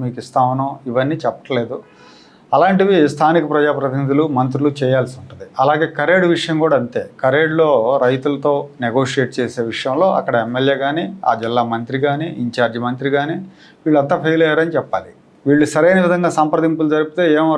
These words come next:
రైతులు ఒప్పుకునేవాళ్ళేమో, అది పెద్ద ఇష్యూ అవ్వకుండా ఉండేదేమో. అంటే ఏదో ఒక రకమైన నిర్లిప్తత ఉంది. సేమ్ టైమ్ సొంత సంపాదన మీద తాపత్రయపడుతున్నారు అందరూ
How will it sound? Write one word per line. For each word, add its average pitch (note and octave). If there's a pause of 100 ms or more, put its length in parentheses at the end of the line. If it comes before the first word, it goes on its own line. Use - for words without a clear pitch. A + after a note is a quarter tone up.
రైతులు D3
ఒప్పుకునేవాళ్ళేమో, A#2+ (920)
అది B2+
పెద్ద C3 (100)
ఇష్యూ E3+
అవ్వకుండా C#3+
ఉండేదేమో. A2+ (600)
అంటే F3 (720)
ఏదో F#3
ఒక D#3+
రకమైన F3
నిర్లిప్తత F3+
ఉంది. E3+ (440)
సేమ్ F3+ (100)
టైమ్ E3 (760)
సొంత F#3 (120)
సంపాదన E3
మీద E3 (800)
తాపత్రయపడుతున్నారు C#3
అందరూ B2+